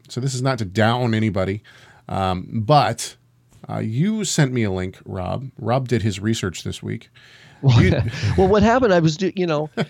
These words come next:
Speaker 1: <laughs>
Speaker 2: we've been talking about, um, at least on, there's been all the Facebook stuff, you know, pertaining to the Tetragrammaton and the vowel
Speaker 1: Yes.
Speaker 2: points of it and all this stuff. And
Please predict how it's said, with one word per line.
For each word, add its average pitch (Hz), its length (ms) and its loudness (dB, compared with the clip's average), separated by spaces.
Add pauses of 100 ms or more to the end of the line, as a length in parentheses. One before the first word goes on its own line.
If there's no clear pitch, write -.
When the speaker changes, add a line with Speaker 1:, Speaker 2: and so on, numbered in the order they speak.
(180)
Speaker 1:
<laughs> - 400 -6
Speaker 2:
we've 170 160 2
been 185 120 0
talking 165 360 0
about, 120 440 0 (100)
um, 90 440 -4 (260)
at 117 80 -2
least 175 240 0
on, 135 100 -2
there's 117 220 0
been 117 200 -2 (220)
all 120 160 -4
the - 220 -12
Facebook 123 480 -2
stuff, 98 360 -2
you 104 120 0
know, 98 260 0
pertaining 104 540 0
to 90 840 4
the 101 100 -2
Tetragrammaton 101 1000 0
and 82 100 -6
the 85 60 -6
vowel 95 200 0
Speaker 1:
Yes. 98 100 0
Speaker 2:
points 98 340 -4
of 92 160 2
it 92 220 2
and 90 100 0
all 117 160 0
this 95 140 -4
stuff. 90 260 -2
And 95 180 -6